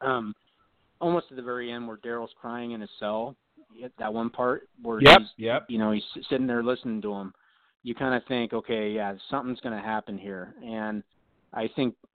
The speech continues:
Speaker 1: I just think that Dwight is going to snap because you know, losing his wife in that way, you know, even though she's, you know, still, she's, I, is she one of Negan's wives or, like, uh,
Speaker 2: She
Speaker 1: what,
Speaker 2: is
Speaker 1: what is she?
Speaker 2: Negan's wife.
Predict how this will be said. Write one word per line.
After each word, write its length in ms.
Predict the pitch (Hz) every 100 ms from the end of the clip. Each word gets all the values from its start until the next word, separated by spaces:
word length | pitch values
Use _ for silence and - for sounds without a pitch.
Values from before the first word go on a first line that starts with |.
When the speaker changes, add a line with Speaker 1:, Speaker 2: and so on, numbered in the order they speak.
| _ _ _
Speaker 1:
I 80 | 120
just 260 | 117 139 143
think 200 | 165 151
that 120 | 120 107
Dwight 360 | 107 113 135
is 180 | 107 104
going 360 | - 117 113 107 -
to 360 | 117 107 101 110 _ - - -
snap 380 | 123 120 113 107 -
because 360 | 104 113 104 - - _ _ _ _ _ _
you 60 | 131
know, 320 | 107 98 98 110
losing 440 | 127 147 135 131
his 160 | 123 110
wife 320 | 110 113 113 120
in 80 |
that 200 | 110 101
way, 520 | 98 104 101 104 113 -
you 140 | 123
know, 260 | 110 101 104 127
even 220 | 117 113
though 160 | 110 107 -
she's, 220 | 98 98 - - _ _ 147
you 80 |
know, 180 | 107 78 95 -
still, 460 | 123 113 110 107 - _ _
she's, 160 | - 123 -
I, 60 | 147
is 260 | 165 151 -
she 80 | 180
one 160 | 214
of 60 | 170
Negan's 340 | 127 143 156
wives 460 | 117 113 117 139 120
or, 260 | 110 95 104
like, 180 | 98 92 _ - _ -
uh, 80 | 196 -
Speaker 2:
She 80 | 127 -
Speaker 1:
what, 80 | 175
Speaker 2:
is 100 | 170
Speaker 1:
what 80 | 165
is 80 | 131
she? 40 |
Speaker 2:
Negan's 360 | 151 147 147 117
wife. 280 | 127 110